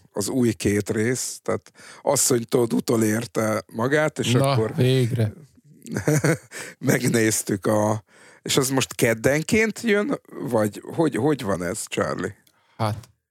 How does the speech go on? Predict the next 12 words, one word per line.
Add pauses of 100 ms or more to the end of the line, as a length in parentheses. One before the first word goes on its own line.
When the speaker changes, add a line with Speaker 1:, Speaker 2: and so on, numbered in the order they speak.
(800)
Speaker 2:
kettőt
könnyebbet. (480)
Speaker 1:
Kettőt
könnyebbet,
tehát
na
mindegy. (1040)
Ö, (460)
tehát
két
részt,
ö,